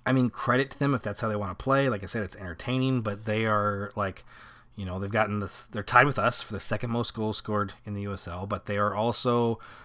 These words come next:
uh, in second place for the most goals allowed. Um, and that's not gonna get you very far. So, it gets you off the bottom of the table, you know. So you're, you're doing better than both Oklahoma teams in Seattle.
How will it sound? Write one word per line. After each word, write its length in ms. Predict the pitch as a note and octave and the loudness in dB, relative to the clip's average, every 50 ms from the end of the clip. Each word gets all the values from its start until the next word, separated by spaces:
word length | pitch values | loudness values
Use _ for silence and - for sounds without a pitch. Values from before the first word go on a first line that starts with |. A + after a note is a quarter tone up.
| - - - - | -20 -16 -4 2
uh, 200 | A2 A2+ A2+ A2+ A2 | 4 6 6 6 4
in 160 | A2+ A#2 A2+ | 2 -2 -2
second 420 | - - - A#2 - B2+ A#2+ A2 - - | -2 -2 -4 -2 -2 -2 -4 -4 -6 -4
place 240 | - A#2+ A#2 A2+ - | -2 -2 -2 -2 -2
for 100 | - A#2+ | -2 0
the 120 | A#2 A#2 | 2 2
most 580 | A2+ A2+ A2 A2+ A#2+ C3+ C3 - - - - A2+ | 2 4 4 4 2 2 0 -2 -6 -10 -10 -6
goals 500 | G#2+ A#2 A#2+ B2 B2+ B2+ B2+ A#2 - - _ _ - _ - | -2 -2 0 2 2 2 0 0 -4 -10 _ _ -20 _ -6
allowed. 720 | - A2 A2 A2+ A#2+ B2 A#2+ G2 F#2 E2+ D#2 D2+ D#2 - - - - - - - - - - _ _ - | -4 -2 -2 0 0 -2 -2 -4 -4 -6 -8 -10 -12 -14 -16 -18 -20 -20 -20 -20 -20 -20 -20 _ _ -4
Um, 340 | A2 G#2+ G#2 G2+ F#2+ F#2+ F#2+ | -2 -2 0 0 -2 -4 -4
and 140 | - G2+ A2+ | -4 -2 -2
that's 160 | A2+ - - | -2 0 2
not 140 | C3 B2 B2+ | 0 0 2
gonna 100 | C3+ C3+ | 2 2
get 220 | C3+ C#3+ C3+ - - | 2 2 0 0 -2
you 60 | G#2+ | -4
very 200 | G2 F#2 F2+ E2+ | -4 -4 -6 -6
far. 380 | - - E2+ D2 C#2+ D2+ - - - - - - - - - - - - - - - - | -6 -6 -6 -6 -6 -6 -8 -12 -16 -20 -20 -20 -20 -20 -20 -20 -20 -20 -20 -20 -20 -18
So, 380 | - - - - - - - - - - - - - - - - | -16 -12 -10 -10 -10 -10 -12 -16 -20 -20 -20 -20 -20 -20 -14 -8
it 100 | - B2+ | -4 0
gets 180 | D#3+ G#3 - - | 0 0 0 4
you 80 | G3+ | 4
off 100 | G#3 G#3 | 4 6
the 100 | - F#3 | 6 6
bottom 220 | D#3 D#3+ F3 F3 D#3 | 6 8 8 8 8
of 60 | B2+ | 4
the 120 | A#2+ A#2+ | 0 2
table, 420 | - G#3 A3+ E3+ A#2+ G2 G2+ F#2+ - - - - - _ _ - - - - - - - - _ - - | 2 2 4 4 2 0 -2 -4 -6 -12 -20 -20 -20 _ _ -20 -20 -20 -20 -20 -20 -20 -20 _ -10 -6
you 100 | A2 G#2 | -4 -4
know. 260 | F#2+ F#2 F#2 F#2 F#2+ - _ - - - - _ _ _ _ _ _ _ _ - | -4 -4 -6 -8 -10 -14 _ -20 -20 -20 -20 _ _ _ _ _ _ _ _ -14
So 160 | - - A#2 | -8 -4 -2
you're, 200 | A2+ A#2 A2+ A2+ | -2 0 0 0
you're 180 | G#2+ A2 A#2 A#2 | 0 0 -2 0
doing 280 | A2+ C3 C#3 C3+ C3 | 2 2 4 4 4
better 280 | A#2+ A#2+ B2+ C3+ C#3 C3 | 2 2 2 2 2 2
than 140 | B2 A#2 A2+ | 2 0 2
both 220 | A2+ B2 B2 - | 2 2 0 0
Oklahoma 440 | - B2+ - - A#2 G#2+ B2 B2+ A#2+ | -2 -6 -4 -2 -2 0 0 0 0
teams 320 | A2 - B2 A#2+ A#2 G2+ | 0 -2 -2 -2 -2 -2
in 100 | G2+ G2 | -4 -6
Seattle. 600 | F#2 - - - A2 C3+ D3 A#2+ G2+ F#2 F#2 G2 | -6 -6 -6 -4 0 2 2 2 0 0 -4 -8